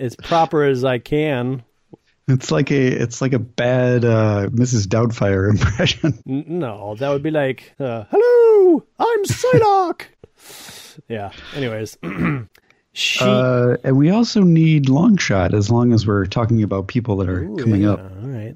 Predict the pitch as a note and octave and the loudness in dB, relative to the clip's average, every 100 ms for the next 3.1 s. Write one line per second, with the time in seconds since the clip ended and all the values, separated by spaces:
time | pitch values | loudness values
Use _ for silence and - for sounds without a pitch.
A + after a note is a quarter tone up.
0 | - - E3+ F3+ C#3+ E3+ G3+ D#3+ D3+ D3+ | -18 -4 -2 0 0 2 2 2 2 0
1 | D3 C#3+ D3 D3+ D3 D#3+ D#3 C3 A2 - | 0 0 0 0 0 2 2 0 -4 -4
2 | D3 D3+ F3+ E3 D#3 C3+ C3+ C3 - B2 | -2 -2 -4 -2 0 0 0 -2 -2 -2
3 | A#2 | -2